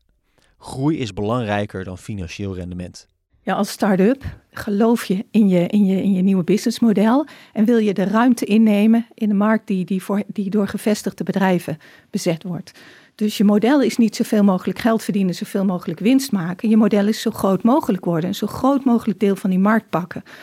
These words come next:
Speaker 2: En als je kijkt naar, naar e-commerce, je ziet dat die, ehm,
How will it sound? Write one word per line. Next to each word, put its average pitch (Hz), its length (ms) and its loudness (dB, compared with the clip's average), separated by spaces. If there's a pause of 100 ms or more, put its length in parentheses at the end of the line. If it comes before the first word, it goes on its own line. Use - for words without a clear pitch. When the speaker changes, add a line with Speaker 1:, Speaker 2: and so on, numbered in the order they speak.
(440)
Speaker 2:
En 214 100 2
als 226 120 2
je 247 60 -4
kijkt 240 240 0
naar, 220 220 4
naar 208 220 4
e-commerce, 254 760 2 (360)
je 214 100 0
ziet 240 220 0
dat 196 200 0
die, 196 280 4
ehm, 175 380 2